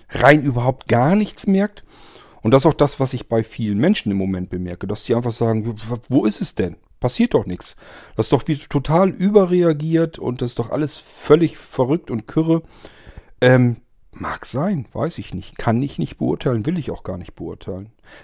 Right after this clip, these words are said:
Witzigerweise haben wir da draußen jetzt plötzlich acht Mino-, äh, acht Millionen, nee, achtzig Millionen,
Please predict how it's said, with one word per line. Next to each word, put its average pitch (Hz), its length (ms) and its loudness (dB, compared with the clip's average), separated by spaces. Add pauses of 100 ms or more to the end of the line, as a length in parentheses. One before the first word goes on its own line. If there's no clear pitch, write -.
(120)
Witzigerweise 160 720 4
haben 165 100 2
wir 160 60 2
da 143 100 6
draußen 139 400 0
jetzt 160 200 -4
plötzlich 156 500 -2
acht - 220 0
Mino-, 156 320 4
äh, 135 400 0
acht - 180 -8
Millionen, 143 480 2 (640)
nee, 104 220 -2
achtzig - 320 -4
Millionen, 92 400 -2